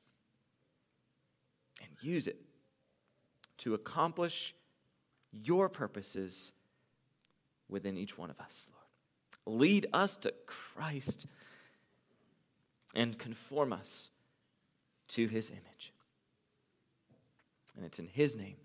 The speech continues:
that we pray. Amen. Uh,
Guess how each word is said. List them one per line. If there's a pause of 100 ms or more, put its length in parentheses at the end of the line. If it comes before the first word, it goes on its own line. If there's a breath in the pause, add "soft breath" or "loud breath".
(140)
that
we
pray. (1000 soft breath)
Amen. (2500 soft breath)
Uh,